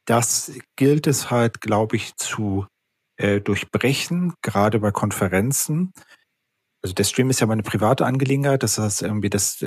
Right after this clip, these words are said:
da kann ich halt ein bisschen schalten und walten, wie ich will, aber die Konferenzen, da, da sollten wir das halt insbesondere durchbrechen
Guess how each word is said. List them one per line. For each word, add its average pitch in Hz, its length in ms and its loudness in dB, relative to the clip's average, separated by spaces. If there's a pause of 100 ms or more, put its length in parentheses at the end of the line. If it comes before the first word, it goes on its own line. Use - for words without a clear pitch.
(120)
da 104 100 2
kann 107 180 -2
ich 101 140 -2
halt 101 160 -2
ein 98 300 -6
bisschen 104 320 -2
schalten 101 260 -2
und 95 140 -4
walten, 101 240 -2
wie 90 80 -6
ich - 120 -10
will, 131 260 2
aber 104 280 0
die 98 220 -6
Konferenzen, 113 840 0
da, 107 220 0 (140)
da 107 180 0
sollten 117 260 2
wir 110 60 0
das 110 220 0
halt 104 180 -6
insbesondere 127 640 0
durchbrechen 123 640 -4